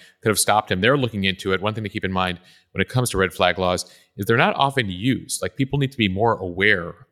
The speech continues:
of that ability. And often it'll fall on friends and family who, if they see someone, a loved one, someone they know, who is threatening the lives or could pose harm, that is when they can bring red flag laws into effect,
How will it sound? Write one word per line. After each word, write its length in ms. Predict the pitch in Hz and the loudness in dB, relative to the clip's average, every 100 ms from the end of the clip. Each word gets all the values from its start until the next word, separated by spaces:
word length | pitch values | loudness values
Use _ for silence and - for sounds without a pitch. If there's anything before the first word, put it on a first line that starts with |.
| - | -6
of 280 | 90 90 85 | -2 -2 -2
that 120 | 90 | -4
ability. 500 | 87 135 135 101 95 - - - | -2 2 2 2 -2 -8 -14 -12
And 120 | 101 | -2
often 320 | 131 151 135 | 2 2 2
it'll 160 | 101 92 | -2 -2
fall 240 | - 107 | -2 0
on 140 | 98 92 | 0 -2
friends 260 | - 104 | -2 -2
and 140 | 92 85 | -4 -4
family 480 | 127 123 92 85 - _ _ _ | -2 0 -4 -8 -14 _ _ _
who, 360 | - 95 92 92 - _ | 0 0 0 -6 -14 _
if 240 | 101 - | -4 0
they 180 | 101 101 | 0 0
see 380 | 101 - 120 104 | -2 -2 -4 -4
someone, 560 | - 98 98 92 95 104 - | -2 -4 -4 -6 -10 -14 -12
a 40 | 90 | -4
loved 220 | 95 90 | -4 -2
one, 260 | 90 117 | -6 -6
someone 240 | - 92 95 | -6 -6 -4
they 120 | 95 | 0
know, 340 | 110 120 92 113 _ _ _ - | 2 2 0 -6 _ _ _ -4
who 380 | 113 104 98 - | 0 2 0 -2
is 220 | 101 90 | -2 -2
threatening 340 | - 101 104 98 | -2 -2 -2 -4
the 80 | 92 | -2
lives 460 | 98 110 98 90 | 2 2 0 -4
or 80 | 90 | -8
could 400 | - - 117 104 - _ _ - | -4 0 0 0 -6 _ _ -2
pose 280 | 110 98 | 0 -2
harm, 500 | - - 123 98 90 90 - _ - | -4 0 0 0 -4 -12 -20 _ -2
that 300 | 113 120 127 | 2 2 2
is 120 | 92 | 0
when 180 | 104 98 | -2 -2
they 120 | 95 | -6
can 160 | 92 | -10
bring 380 | 87 101 98 90 | -4 -2 -2 -4
red 160 | 95 92 | -6 -4
flag 240 | - 92 | -2 -4
laws 240 | 90 90 - | -2 -4 -4
into 180 | - 85 | -10 -8
effect, 380 | - - - | -2 -2 -4